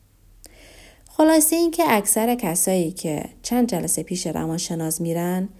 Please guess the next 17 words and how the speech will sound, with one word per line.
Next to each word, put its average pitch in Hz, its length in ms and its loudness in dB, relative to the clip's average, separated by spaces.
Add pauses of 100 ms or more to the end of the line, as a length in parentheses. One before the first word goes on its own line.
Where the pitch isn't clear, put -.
(280)
خیلی 349 440 4
بهتر 180 400 2
از 165 180 -2
کسایی 165 420 -2
می‌شن 165 320 -4
که 175 120 -8
مشکلات 170 560 -4
عاطفیشون 185 760 -4
رو 175 120 0
درمان 160 520 -2
نمی‌کنن. 147 640 -4 (1160)
یه 214 140 4
تحقیق 190 520 0
خیلی 202 400 0
بزرگ 180 360 -2
نشون 180 400 -4
داد 175 360 -2